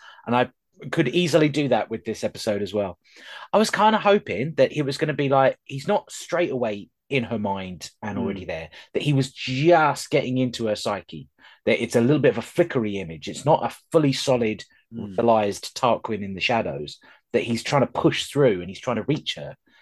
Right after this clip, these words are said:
Speaker 1: And I think it would have been a little bit less creepy. Like, he's just trying to outreach to someone,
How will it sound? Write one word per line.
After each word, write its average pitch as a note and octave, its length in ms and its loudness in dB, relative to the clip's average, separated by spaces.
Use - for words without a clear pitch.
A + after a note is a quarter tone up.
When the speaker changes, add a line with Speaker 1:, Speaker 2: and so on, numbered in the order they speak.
Speaker 1:
And A#2+ 100 0
I B2+ 40 4
think D3+ 200 0
it C#3+ 40 4
would C#3+ 100 4
have C3+ 60 2
been C3+ 120 4
a B2+ 60 4
little B2+ 120 4
bit C3+ 140 -4
less B2+ 260 0
creepy. A3+ 480 -2
Like, C3+ 180 4
he's B2+ 140 -8
just E3+ 180 -6
trying D#3+ 200 0
to C#3 160 -2
outreach C3+ 460 0
to A2 80 -14
someone, F#2 460 -10